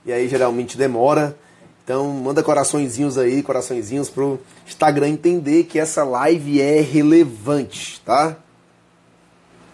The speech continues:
Segura aí um minutinho que nós vamos começar já,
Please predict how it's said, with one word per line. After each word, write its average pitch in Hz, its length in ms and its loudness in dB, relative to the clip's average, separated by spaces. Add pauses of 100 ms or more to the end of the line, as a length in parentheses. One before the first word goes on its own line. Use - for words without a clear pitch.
(1900)
Segura 170 300 4
aí 160 180 8
um 165 80 6
minutinho 170 640 2 (720)
que - 60 -14
nós 139 340 0
vamos 160 480 0
começar 151 880 0 (100)
já, 120 460 0